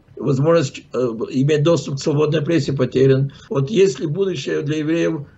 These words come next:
в России, я сомневаюсь. И поэтому, хотя, как я сказал, мой принцип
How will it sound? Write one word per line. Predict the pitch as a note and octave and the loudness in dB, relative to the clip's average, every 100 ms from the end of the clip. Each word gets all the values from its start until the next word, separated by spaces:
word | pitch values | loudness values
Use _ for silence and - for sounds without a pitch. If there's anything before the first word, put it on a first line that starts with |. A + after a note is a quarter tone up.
| - - - | -20 -20 -4
в | C#3+ | 0
России, | E3 - A#3 A#3+ A3 - - - | 2 0 -4 -4 -4 -6 -12 -6
я | C3+ D#3 | 0 0
сомневаюсь. | C#3 D#3+ D3 C3 G2 - | 0 0 2 2 0 -4
И | |
поэтому, | C3+ C#3+ D#3 | -2 0 0
хотя, | C3 C#3 D3+ C3+ C3+ - _ - - | -2 0 2 2 0 -6 _ -20 -10
как | A2+ | -6
я | B2 | -6
сказал, | - C3 A#2+ - - - | 0 2 2 -2 -12 0
мой | C3+ C3+ | 0 2
принцип | D#3+ C#3 D#3 | 0 -2 -4